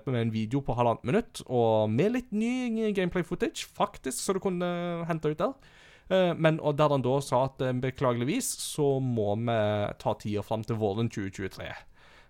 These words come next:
Eh, og det er jo veldig synd, men altså, dette er et spill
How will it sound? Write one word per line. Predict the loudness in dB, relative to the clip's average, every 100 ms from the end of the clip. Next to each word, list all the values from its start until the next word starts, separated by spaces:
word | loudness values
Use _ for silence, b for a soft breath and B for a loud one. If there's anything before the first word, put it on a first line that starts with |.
| -6
Eh, | -2
og | 0
det | -2 0
er |
jo | 0
veldig | 0 -2
synd, | 0 0 0 0
men | 0 0 0 -2
altså, | -4 -2 -2 -4
dette | -8 -8 -4
er | -4 -2
et |
spill | -6 -6 -2 0 0